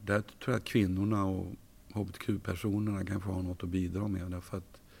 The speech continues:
de står längre från hatet, det här primitiva hatet. Det är det jag upplever som det stora problemet. Och även då rent verbalt och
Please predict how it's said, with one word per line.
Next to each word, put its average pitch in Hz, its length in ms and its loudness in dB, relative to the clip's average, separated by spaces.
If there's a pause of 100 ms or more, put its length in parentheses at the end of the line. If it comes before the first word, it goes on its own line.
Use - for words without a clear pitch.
(1300)
de 107 160 2
står 107 240 2
längre 107 420 6
från 98 320 -4
hatet, - 480 -8
det 101 80 -2
här 98 100 -2
primitiva 95 680 -2
hatet. 92 440 -10
Det 98 100 -4
är 95 40 -4
det 98 140 0
jag 90 240 -2 (140)
upplever 92 480 -4
som 90 380 -6 (1400)
det 101 100 2
stora 95 340 0
problemet. 95 760 -6
Och 90 280 -4
även 98 360 2
då 95 180 2
rent 90 420 -4
verbalt 92 800 -2
och 90 280 -6